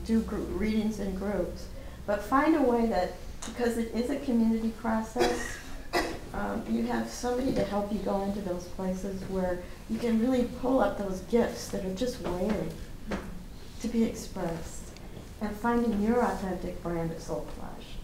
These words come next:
and your authentic brand of you, and bringing that to the process. This is deep personal inner work,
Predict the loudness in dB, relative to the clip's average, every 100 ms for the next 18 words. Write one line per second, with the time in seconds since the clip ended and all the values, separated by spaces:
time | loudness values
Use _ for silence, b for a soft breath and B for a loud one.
0 | -10 -12 -10 -10 -10 -12 -12 -12 -12 -4
1 | 0 2 2 2 0 -2 -2 -4 -2 -2
2 | -2 0 2 2 -2 -8 -12 -10 -6 -4
3 | -2 0 0 -2 -4 -6 -8 -4 -4 -4
4 | -6 -8 B B B -2 0 2 0 2
5 | 2 2 -2 -12 -10 -6 -2 0 0 -2
6 | -2 -2 -2 0 -2